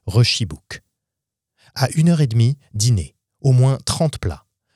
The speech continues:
Un nègre nous chasse les mouches avec un petit balai. La fenêtre est ouverte et donne sur la mer. Valetaille nombreuse, bigarrée de peaux et de vêtements de soie. La pâtisserie me semble bonne,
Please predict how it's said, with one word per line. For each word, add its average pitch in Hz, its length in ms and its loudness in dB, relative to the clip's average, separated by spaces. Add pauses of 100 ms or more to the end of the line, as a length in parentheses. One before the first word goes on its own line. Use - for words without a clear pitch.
Un 107 120 0
nègre 123 300 4
nous 104 100 2
chasse - 320 -2
les 95 100 -2
mouches 117 260 0
avec 92 200 -4
un 98 80 -2
petit 110 240 -6
balai. 85 300 -2 (460)
La 101 100 -2
fenêtre 113 380 0
est 104 100 -4
ouverte 104 380 -4
et 90 100 -2
donne 98 220 0
sur - 200 -2
la 98 120 0
mer. 82 340 -8 (460)
Valetaille 98 460 0
nombreuse, 87 500 -4 (200)
bigarrée 120 440 2
de 98 80 -2
peaux 139 340 -2
et 135 60 -6
de 101 80 -2
vêtements 110 340 0
de 92 80 -6
soie. - 360 -8 (800)
La 104 100 2
pâtisserie 147 440 -2
me 113 100 2
semble 92 300 -2
bonne, 107 340 -4